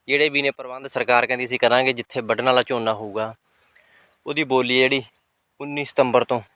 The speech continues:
ਕਰਾ ਦਿੱਤੀ ਜਾਊਗੀ। ਸੋ ਉਸੇ ਹਿਸਾਬ ਨਾਲ ਤੁਸੀਂ ਆਪਣਾ ਪ੍ਰਬੰਧ ਕਰ ਸਕਦੇ ਹੋ ਜੀ। ਪੀ ਆਰ ਇੱਕ ਸੌ ਛੱਬੀ ਨੂੰ ਥੋੜ੍ਹਾ ਜਿਹਾ ਐਤਕੀ ਪੰਜ ਸੱਤ ਦਿਨ ਵੱਧ ਖੜ੍ਹਾ ਕੇ ਵੱਢਿਓ ਜੀ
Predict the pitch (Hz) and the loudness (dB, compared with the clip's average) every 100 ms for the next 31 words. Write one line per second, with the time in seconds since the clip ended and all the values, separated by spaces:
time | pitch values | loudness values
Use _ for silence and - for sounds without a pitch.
0 | _ _ _ 127 120 117 - 127 123 120 | _ _ _ 0 2 0 -6 -2 -2 -2
1 | 127 120 _ _ _ _ _ _ _ _ | -6 -8 _ _ _ _ _ _ _ _
2 | _ _ _ _ _ _ _ _ - 165 | _ _ _ _ _ _ _ _ -4 -2
3 | - 160 185 180 196 170 156 156 143 143 | 2 4 4 6 6 6 4 2 2 0
4 | 151 143 143 143 - _ _ _ _ _ | 4 4 4 2 -2 _ _ _ _ _
5 | _ _ _ _ _ _ _ _ _ _ | _ _ _ _ _ _ _ _ _ _
6 | - 113 127 131 135 123 123 120 123 120 | -12 -4 -4 2 0 2 0 0 -4 -6
7 | 123 _ _ _ _ _ _ 143 151 160 | -12 _ _ _ _ _ _ -6 4 4
8 | 156 - 156 147 120 143 143 127 _ _ | 4 2 2 2 2 2 2 0 _ _
9 | _ _ _ _ _ _ - 147 - 143 | _ _ _ _ _ _ -12 -10 2 6
10 | 160 170 156 139 131 135 - 135 135 123 | 8 10 8 6 0 -4 -6 -2 2 4
11 | 139 117 123 123 156 139 123 117 123 139 | 4 4 2 4 4 4 2 0 2 2
12 | 135 | -2